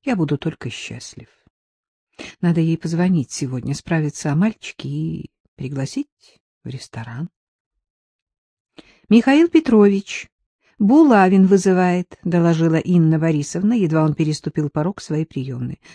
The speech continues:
«Спасибо, Инночка, иду». «Старик, час пробил, надо немедленно лететь в Рейкьявик», начал сходу шеф. «Похоже, наши дела там неважные.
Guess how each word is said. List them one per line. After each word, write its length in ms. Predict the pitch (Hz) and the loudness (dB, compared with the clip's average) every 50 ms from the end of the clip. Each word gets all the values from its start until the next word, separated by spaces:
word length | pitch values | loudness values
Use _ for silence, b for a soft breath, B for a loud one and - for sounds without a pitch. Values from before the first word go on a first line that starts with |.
| b _ | b _
«Спасибо, 460 | - 302 302 285 - 233 170 160 147 | -2 -2 -2 0 0 0 2 2 2
Инночка, 520 | 143 135 127 131 - - - - 127 - b b b b | 2 0 -2 -4 -6 -14 -14 -14 -14 -14 b b b b
иду». 300 | - 226 180 151 127 110 - _ _ _ _ _ _ _ _ _ _ _ _ _ _ _ _ _ _ _ _ _ _ _ _ _ _ _ _ _ _ _ _ | -2 -2 -2 -2 -4 -6 -10 _ _ _ _ _ _ _ _ _ _ _ _ _ _ _ _ _ _ _ _ _ _ _ _ _ _ _ _ _ _ _ _
«Старик, 920 | - - - - - - - - 196 202 196 208 180 - _ - - - - _ _ _ _ _ _ _ _ _ _ _ _ | -16 -14 -12 -12 -12 -10 0 2 4 4 4 4 0 -2 _ -16 -20 -20 -20 _ _ _ _ _ _ _ _ _ _ _ _
час 640 | - - - 190 202 214 202 - - - - - _ _ _ - _ _ | -4 0 2 4 4 4 2 0 -8 -12 -14 -16 _ _ _ -20 _ _
пробил, 640 | - 208 190 208 262 277 185 139 143 131 113 113 - _ _ _ _ _ | 2 6 6 8 6 6 4 0 -2 -4 -6 -8 -14 _ _ _ _ _
надо 300 | 170 170 180 190 190 196 | 2 2 4 6 8 8
немедленно 540 | 208 208 208 208 220 190 196 208 202 196 180 | 10 10 10 8 8 6 6 6 6 8 8
лететь 500 | 185 190 175 - 202 202 - - - _ _ _ _ | 6 4 4 2 -2 -2 -2 -4 -12 _ _ _ _
в 120 | - 139 165 | -4 0 4
Рейкьявик», 920 | 190 196 196 185 - - 156 143 175 165 135 120 120 90 - _ - b b b b b | 4 4 4 4 0 -6 -4 -2 -2 -2 -2 -4 -8 -12 -16 _ -20 b b b b b
начал 400 | 175 175 180 202 202 - 226 226 | 0 0 0 0 -2 -4 -6 -8
сходу 420 | 202 - - - - 151 147 160 160 | -8 -10 -10 -6 -6 -6 -4 -6 -8
шеф. 320 | - - - 123 120 - _ | -10 -10 -12 -14 -14 -6 _
«Похоже, 380 | 196 180 202 220 220 214 214 | -6 0 4 4 4 6 4
наши 280 | 208 208 202 - - 202 | 2 2 0 0 0 0
дела 300 | 175 190 185 190 202 202 | 0 2 2 2 0 0
там 360 | - 202 175 160 151 135 - - - _ _ _ - | -2 -2 -2 -2 -4 -4 -10 -14 -20 _ _ _ -6
неважные. 840 | 131 185 208 196 190 214 226 208 214 233 202 165 127 101 113 | 0 2 2 4 4 2 2 2 2 2 2 2 0 -2 -8